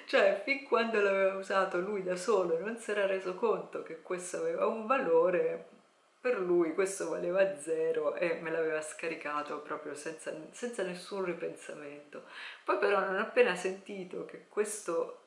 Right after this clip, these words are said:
prodotto ha un valore, ha un'efficacia e ci sono persone al mondo che, insomma, venderebbero la nonna per riuscire a comprarsi questo, eh, prodotto, subito l'ha rivoluto indietro, perché, "Ah, ma quindi ha un'efficacia?"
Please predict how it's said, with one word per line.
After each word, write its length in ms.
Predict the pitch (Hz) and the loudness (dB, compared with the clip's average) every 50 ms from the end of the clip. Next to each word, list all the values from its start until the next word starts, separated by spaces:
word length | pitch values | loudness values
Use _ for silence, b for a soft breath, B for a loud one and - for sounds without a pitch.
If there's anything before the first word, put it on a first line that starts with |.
| _ _ | _ _
prodotto 760 | - - 170 165 190 202 196 170 - - - - - 156 151 | -8 -8 -2 2 4 4 4 4 2 0 -6 -10 -8 -6 -2
ha 180 | - - 190 214 | 2 4 4 4
un 180 | 214 196 185 175 | 4 2 0 -2
valore, 480 | 170 160 165 180 190 190 175 170 165 | -2 -2 0 2 4 4 4 4 4
ha 120 | 170 180 196 | 2 2 2
un'efficacia 1000 | 202 190 160 160 - - - 156 - - 202 - 165 156 156 - - 151 - B B B B B B B | 2 0 -4 -6 -8 -10 -12 -12 -6 -2 2 2 2 2 0 -2 -4 -4 -6 B B B B B B B
e 120 | - - | -4 0
ci 140 | - - 196 | 0 0 0
sono 240 | - 226 220 202 180 | 0 0 0 2 0
persone 440 | 180 175 175 - - 202 196 185 | 0 -2 -4 -4 0 0 0 0
al 120 | 175 175 170 | 0 -4 -6
mondo 800 | 170 175 185 202 202 190 175 165 165 165 160 160 151 151 151 | -6 -2 0 0 0 0 0 -2 -4 -2 0 0 0 0 -2
che, 400 | - - 185 185 196 190 170 - 120 | 0 2 4 4 6 4 4 2 -2
insomma, 480 | - - - 165 170 170 160 - - | -6 -8 -6 -4 -4 -4 -4 -6 -8
venderebbero 880 | - 165 190 208 202 202 190 175 170 180 196 190 185 180 165 165 160 165 | 0 4 6 6 6 4 0 0 4 6 6 6 6 6 4 4 6 6
la 120 | 165 160 160 | 4 2 2
nonna 500 | 175 185 190 185 170 160 165 156 156 151 | 2 2 2 2 2 0 -4 -6 -8 -8
per 220 | - - 170 165 | -6 -6 -6 -4
riuscire 560 | 170 165 156 160 156 - - - 202 175 151 | -4 -6 -2 0 0 2 2 0 -2 -2 -4
a 60 | 151 147 | -4 -6
comprarsi 840 | - - - - - - 180 - 175 156 - - - - - - | -6 -8 -8 -8 -6 -6 -4 -2 -2 -4 -4 -6 -10 -12 -14 -12
questo, 420 | - - - - - - - 269 269 269 - - - - | -10 -8 -8 -8 -8 -6 -6 -6 -6 -6 -8 -12 -14 -10
eh, 400 | - - 165 165 165 160 160 160 - | -6 -4 -2 -2 -2 -2 -4 -6 -6
prodotto, 640 | - - 285 208 170 165 170 170 - - 185 175 170 | -4 -4 0 0 0 0 0 -2 -4 -2 -2 -2 -2
subito 420 | - - 208 190 180 175 175 170 | -2 -4 -4 -2 -2 -2 -2 -4
l'ha 140 | 165 165 165 | -4 -2 -2
rivoluto 460 | 165 170 165 165 165 165 160 - 190 | 0 0 0 0 0 -2 -2 -2 -2
indietro, 600 | 190 175 156 156 160 160 160 160 160 160 156 147 | -2 -2 -6 -10 -6 -2 -2 -2 -2 -2 -6 -8
perché, 260 | 147 156 160 160 - - | -8 -10 -12 -14 -12 -10
"Ah, 120 | - 220 | -10 -8
ma 100 | 208 185 | -8 -8
quindi 280 | 185 185 - 202 180 180 | -8 -8 -8 -8 -8 -10
ha 80 | 175 170 | -10 -10
un'efficacia?" 1120 | 165 180 180 175 - - - 190 - 202 202 190 190 185 185 - - 202 - 233 - | -10 -10 -12 -12 -14 -16 -18 -14 -10 -8 -4 -4 -4 -4 -4 -6 -6 -6 -6 -6 -8